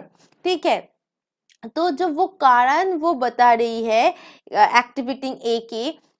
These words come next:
उसकी वजह से वो बहुत ज़्यादा negative thoughts and, अ,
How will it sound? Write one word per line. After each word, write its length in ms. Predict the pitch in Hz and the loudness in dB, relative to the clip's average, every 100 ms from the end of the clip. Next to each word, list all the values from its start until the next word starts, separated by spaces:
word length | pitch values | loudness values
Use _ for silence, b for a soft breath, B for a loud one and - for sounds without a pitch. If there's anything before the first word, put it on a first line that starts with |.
| _ | _
उसकी 420 | - 311 - 392 403 | -8 -8 -2 2 2
वजह 360 | 277 262 311 | 0 0 -2
से 280 | 320 349 359 | -2 -4 -4
वो 340 | 269 262 294 294 | -4 -4 -2 -2
बहुत 440 | 240 247 277 330 | -2 0 0 -2
ज़्यादा 460 | 254 247 220 240 294 | 0 0 0 0 -2
negative 560 | 247 233 247 269 269 - _ 247 | -4 -8 -10 -10 -14 -16 _ -2
thoughts 400 | 220 254 311 311 | 0 2 -2 -6
and, 800 | - 220 226 247 320 349 - | -8 -4 -4 -4 -6 -8 -6
अ, 200 | 247 240 | 0 0